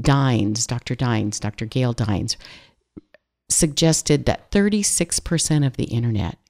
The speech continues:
is pornography. Forty million regular consumers in the U S alone,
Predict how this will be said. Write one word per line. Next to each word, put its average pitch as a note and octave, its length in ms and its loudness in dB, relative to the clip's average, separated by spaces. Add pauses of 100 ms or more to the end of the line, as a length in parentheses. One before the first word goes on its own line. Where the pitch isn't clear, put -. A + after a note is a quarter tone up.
(100)
is A#2 160 0
pornography. G#2+ 800 -6 (800)
Forty G3 520 4
million D3+ 500 4
regular C#3+ 500 0
consumers C#3+ 920 0
in C3+ 100 4
the B2 220 2
U B2+ 60 2
S C3+ 220 0
alone, A#2+ 580 0